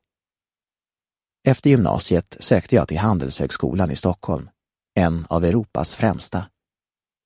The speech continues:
Varje år söker tusentals människor dit,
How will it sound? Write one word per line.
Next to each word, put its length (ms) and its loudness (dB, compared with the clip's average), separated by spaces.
Varje 260 6
år 320 2
söker 440 0
tusentals 840 -2
människor 360 -4
dit, 300 -12